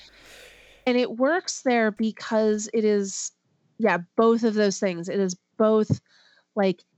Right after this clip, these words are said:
incredibly gut-wrenchingly horrible and also gut-wrenchingly, like, sympathetic almost.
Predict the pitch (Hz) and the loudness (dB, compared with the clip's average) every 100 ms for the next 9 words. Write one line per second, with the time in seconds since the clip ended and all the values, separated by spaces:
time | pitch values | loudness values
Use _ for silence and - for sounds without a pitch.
0 | _ _ 226 208 - - - 240 240 214 | _ _ -4 -4 -6 -10 -2 2 2 0
1 | 202 196 185 170 _ 220 208 220 208 202 | 0 -2 -4 -10 _ 0 2 0 -2 -2
2 | 214 190 185 - 294 269 214 190 180 175 | -6 -4 -6 -2 0 2 2 2 0 0
3 | - 190 - 196 202 - 208 190 175 - | -2 -6 -4 -4 -2 0 0 2 -2 -8
4 | _ - 185 - 190 190 190 196 185 175 | _ -4 -2 0 0 -2 -2 -4 -4 -4
5 | 165 165 156 147 160 - - _ _ _ | -4 -2 -2 -2 -4 -10 -20 _ _ _
6 | _ _ _ _ _ - - 196 185 180 | _ _ _ _ _ -20 -10 -6 2 4
7 | - 160 190 269 277 285 311 349 381 381 | 4 4 2 0 0 0 2 2 2 0
8 | - - - - | -4 -4 -6 -8